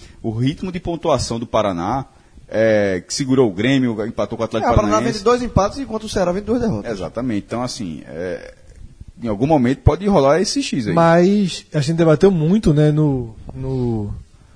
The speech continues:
Speaker 3: áudio guia do, do Série A, se seria um ano de uma Minardi ou de duas.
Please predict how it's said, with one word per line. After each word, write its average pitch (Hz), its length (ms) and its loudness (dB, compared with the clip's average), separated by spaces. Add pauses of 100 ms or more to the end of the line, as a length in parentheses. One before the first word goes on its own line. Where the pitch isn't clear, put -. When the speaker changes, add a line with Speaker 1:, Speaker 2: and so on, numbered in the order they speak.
(1200)
Speaker 3:
áudio 156 340 6
guia 135 280 6
do, 156 180 2
do 131 140 -2
Série 131 320 4
A, 131 220 2
se - 280 -4
seria 170 420 4
um 156 120 6
ano 151 160 4
de 156 160 2
uma 185 160 2
Minardi 175 680 -8
ou 175 120 -8
de 190 120 -10
duas. 123 360 -12